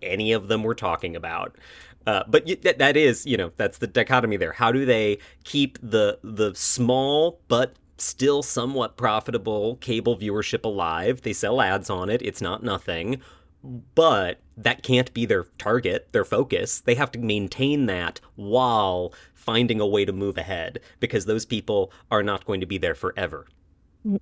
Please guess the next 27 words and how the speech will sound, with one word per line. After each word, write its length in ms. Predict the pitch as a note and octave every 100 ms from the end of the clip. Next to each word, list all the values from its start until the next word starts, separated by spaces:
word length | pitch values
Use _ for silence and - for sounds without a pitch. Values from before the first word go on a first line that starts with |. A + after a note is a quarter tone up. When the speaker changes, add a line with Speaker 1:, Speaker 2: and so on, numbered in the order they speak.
| -
Speaker 2:
n-, 100 | E3+ _ -
they're 280 | F#3 F3
not, 440 | F3 E3+ D#3+ - - -
no. 380 | F3+ E3 D#3+ D#3+ - _ _ _ - - - -
Speaker 1:
Uh, 80 | C#3
but, 280 | A#2+ C4+ - _ - -
uh, 140 | C3+ B2
that 340 | D#3 A#3+ A#3
is 240 | - A#3 B3
exciting. 480 | A#3 G3+ C4 - -
All 120 | C4+
of 80 | G#4
it 120 | A3+
is, 160 | A3 -
uh, 60 | - F#3+
exciting. 460 | B3+ - D4+ F4+ B2+
And 120 | C#3+
Jon 220 | F#3+ A3+
Stewart 360 | - C#4 C4+ -
will 140 | C#3+
be 120 | F#3
hosting 360 | C3+ F#3 A3+ G3+
The 60 |
Daily 260 | F3+ F#3 C4
Show 280 | C4 A#2 F#2+
next 380 | - A2+ G3+ -
month 360 | C#3 A#3 G#3